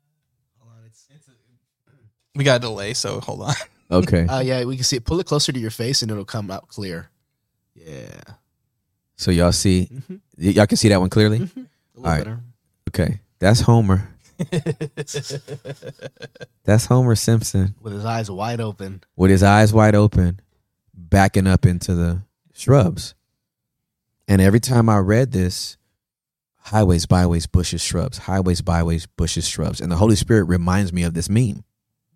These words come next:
Speaker 3: And so I pull up the meme, and I, as soon as I saw it, I said, <gasps> "Oh, that's who I'm going after."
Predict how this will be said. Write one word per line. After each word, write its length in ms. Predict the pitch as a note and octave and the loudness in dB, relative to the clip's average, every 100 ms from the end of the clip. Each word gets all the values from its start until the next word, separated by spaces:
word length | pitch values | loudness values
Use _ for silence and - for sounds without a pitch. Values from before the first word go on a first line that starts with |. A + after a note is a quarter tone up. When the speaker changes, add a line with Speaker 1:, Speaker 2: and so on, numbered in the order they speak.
| _ _ _ _ _ _ _ _ _ | _ _ _ _ _ _ _ _ _
Speaker 3:
And 100 | - | -12
so 100 | - | -4
I 60 | F#2 | -4
pull 200 | - A2+ | -2 -4
up 120 | A2 | -4
the 80 | A#2 | -2
meme, 480 | G2 G2 F2+ F2 A#2 _ _ _ _ _ _ _ _ _ _ _ _ _ | 0 0 0 -4 -8 _ _ _ _ _ _ _ _ _ _ _ _ _
and 120 | G2+ | -8
I, 120 | F#2 - | -6 -6
as 80 | G2+ | -6
soon 140 | - C3 | 0 4
as 100 | A2 | 4
I 80 | |
saw 220 | F#2 A#2+ A#2 | 4 2 2
it, 60 | |
I 60 | F2+ | 0
said, 400 | - F#2 E2 - | 0 -2 -2 -6
<gasps> 60 | - | -12
"Oh, 400 | - C#4+ B3 F3 _ _ _ _ | -12 -10 -10 -14 _ _ _ _
that's 280 | - _ - | -20 _ 2
who 140 | D3 C3+ | 6 6
I'm 140 | A2 | 6
going 340 | C3+ G3 A#3 | 4 6 6
after." 460 | G#2+ F2 - - | 4 2 -4 -12